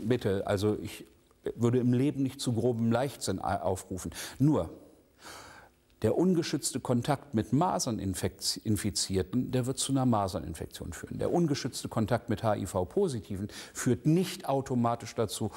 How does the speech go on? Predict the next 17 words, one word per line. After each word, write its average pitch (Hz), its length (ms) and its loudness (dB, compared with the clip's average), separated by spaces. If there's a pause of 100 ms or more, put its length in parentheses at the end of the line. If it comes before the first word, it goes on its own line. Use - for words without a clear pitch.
(180)
dass - 220 -2
der 107 100 4
nächste 104 440 2
Wirt 107 240 2
H-I-V-positiv 95 1000 -2
wird. 160 160 2 (300)
Denn 127 400 2 (280)
die 117 100 2
Pathogenität, 135 1040 2
die 104 100 0
Fähigkeit, 143 720 0
krank 170 280 -2
zu - 140 -2
machen, 101 240 0 (280)
ist - 180 -2
beim 101 200 0
H-I-Virus 107 760 -2